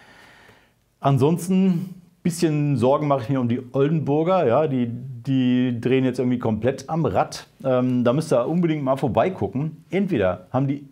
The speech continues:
irre viel Spaß bei ihren Terminen da oder die brauchen dringend Hilfe. Also von daher, guck mal da nach dem Rechten. Und jetzt die Termine.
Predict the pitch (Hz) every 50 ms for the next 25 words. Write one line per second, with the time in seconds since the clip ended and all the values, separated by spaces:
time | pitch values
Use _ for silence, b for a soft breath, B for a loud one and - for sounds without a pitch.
0 | _ - 147 156 208 202 - - 185 185 - - 139 135 143 139 - 110 95 98
1 | 101 101 101 98 104 104 - - - 117 110 110 107 98 98 95 95 95 101 139
2 | 185 190 - - B B B B B B B B B B B B B B B B
3 | _ _ _ _ _ _ _ _ _ - 127 139 151 151 143 143 135 117 - 120
4 | 131 131 120 127 117 110 113 131 131 135 131 - - 139 151 151 - - 98 92
5 | 92 98 110 107 - 113 110 113 117 117 117 113 117 - - - - 147 127 123
6 | 123 120 120 120 117 - 131 117 104 104 98 - - - 76 71 - - _ _
7 | _ _ _ _ _ - - - 123 123 113 98 110 143 160 - - 143 - 139
8 | 139 131 113 98 90 - 92